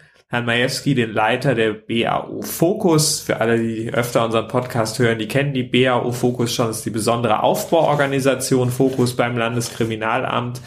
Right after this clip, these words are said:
bei denen zentral die Ermittlungen zur Straftatenserie Neukölln zusammengeführt wurden und die,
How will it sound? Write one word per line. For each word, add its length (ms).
bei 140
denen 540
zentral 1120
die 360
Ermittlungen 640
zur 200
Straftatenserie 1200
Neukölln 640
zusammengeführt 1000
wurden 340
und 400
die, 340